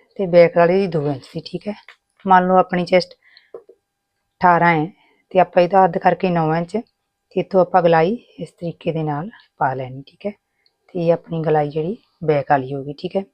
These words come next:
ਤੇ ਇੱਥੋਂ ਆਪਾਂ ਪਾ ਦਿਆਂਗੇ ਤੀਰੇ ਦੀ ਕਾਟ। ਇਹ ਆਪਣਾ ਹੋ ਗਿਆ ਜਿਵੇਂ ਛੇ ਸੱਤ ਗਲੇ ਵਾਸਤੇ, ਠੀਕ ਹੈ, ਸਾਢੇ ਸੱਤ ਵਾਸਤੇ।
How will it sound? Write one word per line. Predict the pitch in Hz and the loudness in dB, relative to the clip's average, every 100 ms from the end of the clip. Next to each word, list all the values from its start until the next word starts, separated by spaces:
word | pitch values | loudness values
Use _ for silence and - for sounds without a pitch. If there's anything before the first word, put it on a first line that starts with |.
| _ _ _ _ _ _ - _ _ _ _ _ _ _ _ - | _ _ _ _ _ _ -20 _ _ _ _ _ _ _ _ -4
ਤੇ | |
ਇੱਥੋਂ | 185 202 | -4 -2
ਆਪਾਂ | 185 190 | 0 0
ਪਾ | 180 170 | 2 2
ਦਿਆਂਗੇ | 165 165 233 - _ - | 2 -4 -6 -10 _ -8
ਤੀਰੇ | 185 156 | -4 -2
ਦੀ | 156 160 | -4 -8
ਕਾਟ। | 151 131 - _ _ _ _ - | -10 -10 -12 _ _ _ _ 2
ਇਹ | 196 | 4
ਆਪਣਾ | 202 - 190 | 4 2 2
ਹੋ | 175 180 | 4 2
ਗਿਆ | 180 | 2
ਜਿਵੇਂ | 175 185 208 | 2 -2 -4
ਛੇ | 208 185 175 | -2 0 2
ਸੱਤ | 180 180 - _ _ _ _ _ - | 2 0 -2 _ _ _ _ _ -12
ਗਲੇ | 180 165 156 | -4 0 2
ਵਾਸਤੇ, | 151 151 - 165 | 2 0 -2 -8
ਠੀਕ | 175 185 | -6 -2
ਹੈ, | 220 | -2
ਸਾਢੇ | 185 147 156 | 0 -2 -2
ਸੱਤ | 139 - | -2 -2
ਵਾਸਤੇ। | 151 - - | -4 -6 -8